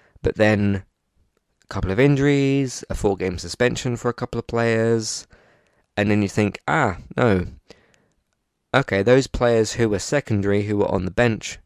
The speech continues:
you need to use those." But then someone has to replace those on the bench. But then if those bench players aren't available, you need reserve players.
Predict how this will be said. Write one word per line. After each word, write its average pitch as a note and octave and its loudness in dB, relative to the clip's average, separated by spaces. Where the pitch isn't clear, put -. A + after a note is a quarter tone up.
you G2 -4
need F#2+ -4
to - -8
use G2 -4
those." C#3 -2
But F#2 0
then G2 2
someone G2+ 2
has G2 -2
to - -2
replace E3 -2
those G2+ 0
on F#2+ -2
the G2 -6
bench. A#2+ 0
But F2+ -4
then F#2+ 0
if F#2 -4
those C3+ 2
bench C3 -2
players F#2+ -2
aren't G2+ 0
available, F#2+ 0
you G#2 0
need F#2+ 0
reserve C3 2
players. F2+ -4